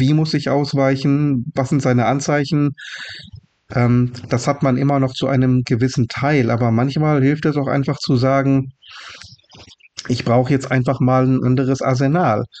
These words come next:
Ja, zum Beispiel gibt es, ähm, die Shotgun, die kannst du auch doppelt ausrüsten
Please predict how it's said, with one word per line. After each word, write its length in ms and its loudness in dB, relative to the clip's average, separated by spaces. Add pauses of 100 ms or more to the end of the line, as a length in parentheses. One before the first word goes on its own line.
(320)
Ja, 160 -2
zum 280 2
Beispiel 420 0
gibt 240 -2
es, 340 -2
ähm, 380 0
die 80 2
Shotgun, 720 -2 (380)
die 80 -2
kannst 260 -2
du 60 2
auch 80 -4
doppelt 340 0
ausrüsten 720 -2